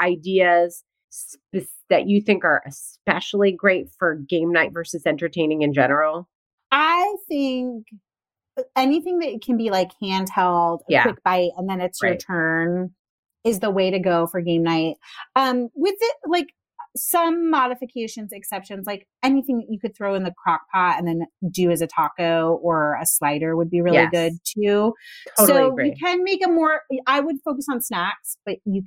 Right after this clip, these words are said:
Speaker 2: can do a more substantial meal if it's gonna be something that can be eaten with fingers, hands.
Speaker 1: I totally agree with you. And also the paper plates.
Speaker 2: Yes.
Speaker 1: And the super easy dessert. And I do think just, like,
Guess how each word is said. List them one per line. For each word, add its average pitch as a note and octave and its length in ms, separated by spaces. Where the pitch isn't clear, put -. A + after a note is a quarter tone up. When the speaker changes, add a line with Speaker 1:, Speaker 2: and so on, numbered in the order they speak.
Speaker 2:
can G3 140
do F#3 180
a F3 60
more E3+ 180
substantial D#3+ 640
meal C#3+ 300
if D3 160
it's - 120
gonna C#3 240
be C3 300
something C3+ 320
that - 140
can D3 120
be C3 60
eaten B2 540
with B3+ 140
fingers, B3 480
hands. G3+ 360
Speaker 1:
I F#3 80
totally D#3+ 380
agree C#3 220
with - 180
you. A2 260
And B3+ 140
also A#3 680
the G3 60
paper G3 320
plates. - 680
Speaker 2:
Yes. E3 340
Speaker 1:
And G3 160
the F3+ 80
super G#3 320
easy F3+ 240
dessert. D#3 520
And A#3 280
I G#3+ 120
do A3+ 260
think G#3+ 360
just, F#3 300
like, F3 220